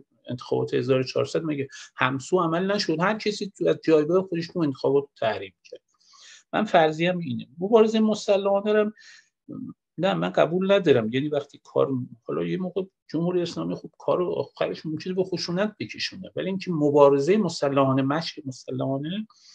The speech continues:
نه، چند تا کشور تو دنیا از اون مبارزهٔ مسلحانه به نتیجه رسید. می‌خوام یکی دو تا، سه تا بیشتر کشور بشه مثال زد. ولی از طریق تغییر توازن قوا، از جمله حالا از طریق مسلحانه بوده،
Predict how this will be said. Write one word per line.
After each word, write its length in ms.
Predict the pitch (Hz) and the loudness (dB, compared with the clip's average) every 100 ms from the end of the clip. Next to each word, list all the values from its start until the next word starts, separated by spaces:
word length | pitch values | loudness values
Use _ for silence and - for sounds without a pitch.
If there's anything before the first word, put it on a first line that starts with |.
| - _ _ | -20 _ _
نه، 280 | 180 165 127 | 0 0 0
چند 260 | - 196 226 | -2 0 2
تا 80 | 202 | 0
کشور 420 | - 151 - 135 | 0 -2 4 2
تو 180 | - 131 | 2 0
دنیا 300 | 131 135 127 | 4 6 6
از 140 | 123 | 4
اون 80 | 127 | 0
مبارزهٔ 380 | 123 120 117 123 117 | 2 2 2 -4 -8
مسلحانه 600 | - 120 117 110 113 110 | -4 -2 -2 -4 -6 -10
به 140 | 107 98 | -10 -14
نتیجه 300 | - - 101 101 | -20 -20 -20 -20
رسید. 220 | - - _ _ _ _ _ _ _ _ _ _ _ | -20 -20 _ _ _ _ _ _ _ _ _ _ _
می‌خوام 220 | 233 185 160 | -6 -4 -4
یکی 200 | 131 123 | 0 0
دو 140 | 131 | 0
تا، 200 | 131 117 | 0 -4
سه 200 | - 117 | -4 -10
تا 140 | - | -10
بیشتر 320 | 104 - 120 110 | -12 -6 -4 -4
کشور 380 | - 104 107 | -6 -10 -8
بشه 280 | 101 - - 95 | -8 -10 -16 -16
مثال 340 | - 104 95 | -12 -10 -10
زد. 140 | - - - - - - | -16 -20 -20 -18 -18 -4
ولی 120 | 208 208 | 8 8
از 160 | - | 8
طریق 340 | - 170 185 226 | 2 4 6 4
تغییر 680 | - 156 156 160 180 240 | 2 0 0 0 0 0
توازن 580 | 226 202 202 196 202 202 | 0 2 2 2 0 0
قوا، 260 | 190 202 202 | 4 6 6
از 140 | 220 | 4
جمله 320 | 196 214 208 | 2 2 6
حالا 220 | 208 214 196 | 8 8 6
از 100 | - | 4
طریق 240 | 180 185 | 2 4
مسلحانه 600 | 202 185 156 151 151 170 | 2 0 0 2 2 0
بوده، 480 | 185 139 170 147 | 0 0 2 0